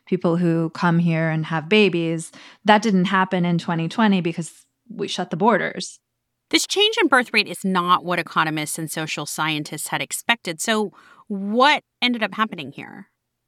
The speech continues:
Speaker 1: The economists behind this paper, you know, they put forward a few theories on what happened.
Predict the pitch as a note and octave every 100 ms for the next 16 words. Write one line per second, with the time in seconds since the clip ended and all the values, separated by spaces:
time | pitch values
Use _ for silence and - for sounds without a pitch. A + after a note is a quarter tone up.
0 | _ - A3+ A3 B3+ B3+ C4 - A#3 G#3
1 | G#3 - F#3+ F#3 F#3 F3+ E3+ F3+ E3+ -
2 | - - G3 F#3+ F#3 F3 - F#3 G3 F#3
3 | F3+ E3+ E3+ F3 _ - - D#4 B3 G3
4 | F3+ F3+ F3+ F3+ F3+ F#3 - - G3+ F3+
5 | D#3+ C#3+ C#3+ E3